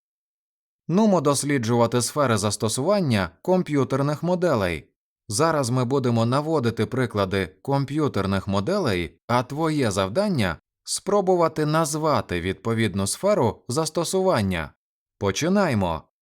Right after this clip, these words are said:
Як ти думаєш, із чим пов'язаний цей процес? Це моделювання процесів на молекулярному рівні.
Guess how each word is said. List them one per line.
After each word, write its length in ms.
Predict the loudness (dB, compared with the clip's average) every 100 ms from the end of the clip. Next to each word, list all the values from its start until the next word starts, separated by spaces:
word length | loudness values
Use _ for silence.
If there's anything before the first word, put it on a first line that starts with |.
| _ _ _ _ -4
Як 300 | 0 0 0
ти 120 | -2
думаєш, 680 | 2 2 2 0 -4 -10 _
із 300 | 0 0 -2
чим 300 | -4 0 0
пов'язаний 880 | 0 0 2 0 0 0 2 0 -4
цей 240 | -2 0 0
процес? 720 | -2 -4 0 -2 -2 -6 -12 _ _ _ _ _ _ _ _ _ _ _ _
Це 200 | -2 0
моделювання 840 | 0 0 0 2 2 2 2 0
процесів 720 | 0 -2 0 -2 0 0 0 -2
на 200 | 0 2
молекулярному 920 | 0 0 -2 0 0 2 2 0 0 0
рівні. 480 | 0 0 -2 -4